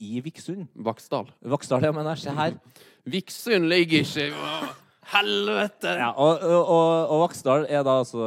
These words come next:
Speaker 1: eh, i, i Hordaland.
Speaker 2: Ja.
Speaker 1: På
Speaker 2: Ka-,
Speaker 1: Vestlandet.
Speaker 2: kanskje.
Speaker 1: Ja, det er det.
Speaker 2: Vi må nok til Hordaland neste år,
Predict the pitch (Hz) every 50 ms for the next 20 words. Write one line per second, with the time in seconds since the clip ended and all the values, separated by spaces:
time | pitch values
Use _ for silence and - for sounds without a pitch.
0 | 110 110 110 110 110 107 110 107 - - - - - 117 117 113 113 107 107 110
1 | 104 _ _ _ - - - - - - 113 113 107 107 104 104 104 104 104 101
2 | 101 101 104 101 92 _ _ 98 - - 117 104 95 - - - 80 - - -
3 | - - - _ _ _ _ 101 104 - - - _ _ _ _ _ _ _ _
4 | _ _ _ _ _ _ _ _ _ _ _ 127 117 113 - - - - 151 -
5 | - - - - - 95 - _ _ _ _ _ _ _ _ _ _ 95 95 -
6 | _ _ - 135 160 151 - _ _ _ 135 147 151 156 170 185 - 160 127 123
7 | 120 120 139 143 143 127 117 117 - - - 147 127